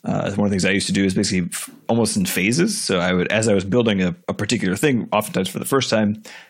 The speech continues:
um, I would basically, once I completed the line work, then I would literally duplicate it, swing a new, basically that new dupe out to the right, and then work on that to bring that next phase in.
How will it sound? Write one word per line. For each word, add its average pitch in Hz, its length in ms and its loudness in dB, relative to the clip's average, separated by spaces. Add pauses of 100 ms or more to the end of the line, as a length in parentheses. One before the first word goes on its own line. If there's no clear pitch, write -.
(160)
um, 85 440 0 (380)
I 87 160 2
would 90 160 2
basically, 101 300 0
once 110 180 2
I 120 60 2
completed 104 340 0
the 85 80 0
line 117 280 2
work, 95 380 -2 (220)
then 95 140 0
I 92 80 0
would 90 100 0
literally 107 220 2
duplicate 98 500 -2
it, - 180 -4 (920)
swing 107 420 0
a 98 140 2
new, 98 180 0 (240)
basically 95 240 0
that 85 80 0
new 101 160 0
dupe 95 320 -2
out 90 180 -2
to - 60 -6
the 85 80 -2
right, 135 300 2
and 98 80 0
then 98 160 0
work 98 180 0
on 90 100 0
that - 180 0
to - 100 -6
bring 92 180 0
that - 100 -4
next 87 200 -4
phase 95 280 0
in. 151 220 -2